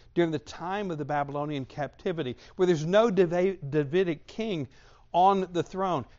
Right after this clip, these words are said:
There are no Messiah, messianic, Messiah kingship psalms in that book at all. But there are ten consecutive psalms,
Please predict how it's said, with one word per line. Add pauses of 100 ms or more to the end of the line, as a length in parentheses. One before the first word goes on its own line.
There
are
no
Messiah, (520)
messianic, (500)
Messiah
kingship
psalms
in
that
book
at
all. (300)
But
there
are (160)
ten (100)
consecutive
psalms,